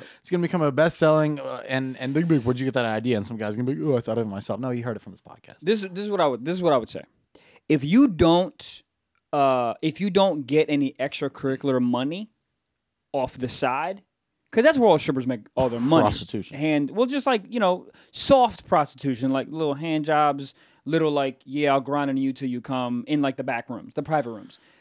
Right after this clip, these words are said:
Speaker 2: That's where all the money comes from.
Speaker 1: Yeah,
Speaker 2: If,
Speaker 1: yeah.
Speaker 2: if you don't, if you don't do that type of stuff,
Speaker 1: Oh.
Speaker 2: and you just take the boobs out in front of dudes.
Speaker 1: I think everybody does that, though.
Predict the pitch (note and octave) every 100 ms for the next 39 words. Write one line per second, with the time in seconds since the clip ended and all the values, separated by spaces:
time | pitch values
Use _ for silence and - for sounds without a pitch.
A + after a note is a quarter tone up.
0 | _ A#3 C#4+ C4+ G#3 D#3+ D#3+ D#3+ - A2
1 | - - _ _ _ E3 D#3 D3 C3+ A#2+
2 | F3 G3+ D#4+ D#4+ D4 C4+ B3+ - _ _
3 | _ _ _ _ F#3 D3 B3 C#4 A#3+ F#3
4 | G3 B2+ D3 F3+ - - A#3 A3+ A#3+ -
5 | C#4+ - A#3+ A#2 D#2 - - E3 F#3+ F#3
6 | E3 - _ - F3+ E3 - B2+ E3 F3+
7 | D#3 E3+ D#3+ D3 F3 D3 B2+ E3 G3 G3
8 | - _ - - A#3+ G#3+ C3 G2 F#2 F#2
9 | F#2 F2+ F2+ F#2 F#2